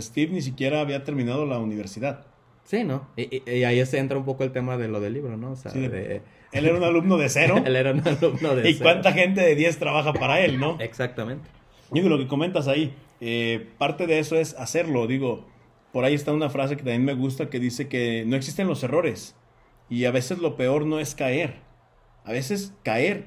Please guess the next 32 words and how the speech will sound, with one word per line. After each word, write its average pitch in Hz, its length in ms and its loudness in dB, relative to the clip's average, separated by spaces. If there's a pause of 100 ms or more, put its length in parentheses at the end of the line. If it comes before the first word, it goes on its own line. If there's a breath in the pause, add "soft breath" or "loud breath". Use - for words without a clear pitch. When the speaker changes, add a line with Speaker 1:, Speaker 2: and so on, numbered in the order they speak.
Speaker 1:
es 131 160 -6
lo 180 80 -6
mejor 143 240 -2
que 175 80 -4
te 151 140 -6
puede 139 220 0
pasar. 147 480 -8 (520)
¿Por 120 200 -4
qué? 175 320 -4
Porque 131 280 -4
ya 175 320 0
fracasaste, 147 760 -4 (120)
te 120 120 -10
queda 180 180 -2
seguir 156 340 -4
para 175 140 0
arriba. 135 380 -4 (420)
Te 117 140 -6
queda 160 220 2
darlo 180 360 0
todo, 165 440 -2
dar, 135 200 -2
dar 151 140 0
lo 214 80 -2
mejor 165 220 -2
de 190 100 -2
ti 226 240 -2
para 135 360 -6
poder 131 240 -2
hacer 151 180 -8
las 156 160 -6
cosas. - 440 -16